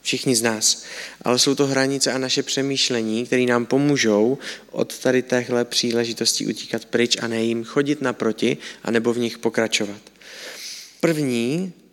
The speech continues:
záměrně neříkám své manželce, manželovi o rozhovorech, které jsem měl s jinou ženou nebo mužem. Znamená,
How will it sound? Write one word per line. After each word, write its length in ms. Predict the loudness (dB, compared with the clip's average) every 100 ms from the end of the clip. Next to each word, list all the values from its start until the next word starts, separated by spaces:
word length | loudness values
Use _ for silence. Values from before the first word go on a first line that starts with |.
| _
záměrně 680 | 2 4 6 4 6 6 6
neříkám 500 | 4 2 2 2 2
své 240 | 4 4
manželce, 760 | 4 4 4 4 4 2 0 2
manželovi 760 | 0 2 2 2 4 4 2 0 -12 -8
o 120 | 0 2
rozhovorech, 680 | 4 4 4 4 4 2
které 380 | -2 0 2 4
jsem 160 | 4 4
měl 160 | 4
s 40 | 4
jinou 240 | 4 2
ženou 320 | 4 2 4
nebo 200 | 2 4
mužem. 400 | 4 4 2 -2 -6 -20 -20 -20 -18 -18 -18 -20 _ _ -2
Znamená, 720 | 2 4 4 4 2 0